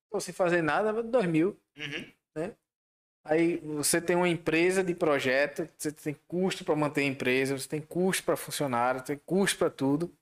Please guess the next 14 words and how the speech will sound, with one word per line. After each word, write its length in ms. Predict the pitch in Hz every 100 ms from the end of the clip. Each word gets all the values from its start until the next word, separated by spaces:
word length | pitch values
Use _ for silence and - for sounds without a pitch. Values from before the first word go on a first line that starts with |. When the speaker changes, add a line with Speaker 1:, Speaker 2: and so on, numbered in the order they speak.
| _ _ _ _ _
Speaker 1:
Não 100 | 277
tem 240 | 339 196 180
como 220 | 160 147
cobrar 300 | 135 123 123
dois 260 | 127 123 113
mil. 60 | 113
Speaker 2:
Tudo 240 | 262 247
bem 160 | 190 202
que 80 |
as 80 | 214
pessoas 280 | 208 190 190
vão 80 | 196
pensar 180 | 196 202
assim, 260 | - 180